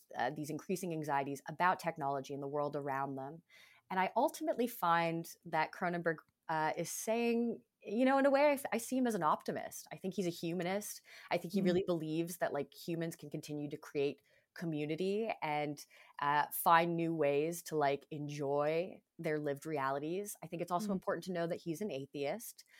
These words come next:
Speaker 1: So a lot of these films do not really contend to an afterlife. There's
Speaker 2: Mm.
Speaker 1: no redeeming arc that takes the characters beyond the reality that they're in.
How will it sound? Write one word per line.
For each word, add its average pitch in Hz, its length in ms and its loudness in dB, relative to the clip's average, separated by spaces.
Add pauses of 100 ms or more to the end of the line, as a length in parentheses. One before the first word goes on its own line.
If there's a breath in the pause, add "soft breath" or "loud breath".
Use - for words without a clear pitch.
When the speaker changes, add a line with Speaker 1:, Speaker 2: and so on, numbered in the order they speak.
(120)
Speaker 1:
So - 140 -2
a 165 40 2
lot 175 260 8
of 196 60 -2
these 175 180 -2
films 156 540 -2 (120)
do 156 120 -8
not 151 340 -2
really 156 220 -4
contend 151 680 -8 (140)
to 147 460 -6
an 151 80 -6
afterlife. 143 840 -4
There's 156 200 -2 (280)
Speaker 2:
Mm. 160 180 2
Speaker 1:
no 160 100 -6 (300 soft breath)
redeeming 160 640 -2
arc 143 380 0
that 143 140 -4
takes - 280 -8
the 151 80 -12
characters 143 380 -4
beyond 139 320 -2
the 139 60 -4
reality 127 540 -4
that 123 180 -12
they're - 180 -10
in. 92 100 -6